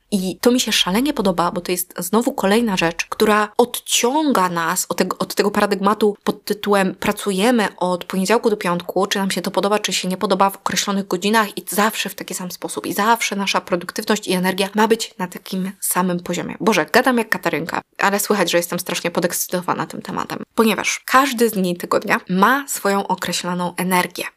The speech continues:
Każdy z dni tygodnia jest przypisany jakiejś planecie.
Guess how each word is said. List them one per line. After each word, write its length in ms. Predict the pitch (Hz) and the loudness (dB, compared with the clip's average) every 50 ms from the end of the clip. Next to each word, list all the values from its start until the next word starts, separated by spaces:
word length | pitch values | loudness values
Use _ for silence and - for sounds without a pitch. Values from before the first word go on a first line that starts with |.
| _ _ | _ _
Każdy 400 | - 226 247 269 247 233 202 208 | 2 4 4 4 4 2 -2 -2
z 80 | 208 - | -2 -2
dni 200 | - 196 196 190 | -2 0 0 -2
tygodnia 540 | - 175 - - - - - 226 285 285 - - | -4 -2 -2 -2 -2 0 0 -2 -2 -2 -4 -6
jest 360 | 196 185 220 233 226 - - | -2 2 2 2 2 -2 -6
przypisany 500 | - - - 196 - 190 196 202 202 202 | -6 -4 -4 -4 -4 -2 -2 0 0 0
jakiejś 340 | 196 190 185 - 185 180 - | 0 -2 -4 -4 -4 -6 -6
planecie. 680 | - - - - 190 185 180 180 175 175 - - 190 | -8 -8 -4 -2 0 2 2 2 0 0 -4 -8 -8